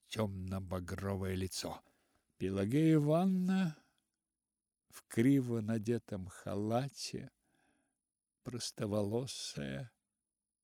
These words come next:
метнулась навстречу мне. «Доктор! Доктор!»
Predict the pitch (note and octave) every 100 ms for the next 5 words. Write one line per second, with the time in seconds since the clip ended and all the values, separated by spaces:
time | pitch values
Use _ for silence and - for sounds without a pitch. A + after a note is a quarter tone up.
0 | _ G2 G#2+ - A#2+ C3+ C3 A2 - G2+
1 | - - F#2 D#2+ - E2 D#2+ E2 D2 F#2+
2 | D3 - - - _ _ _ _ - -
3 | A#3+ - - - -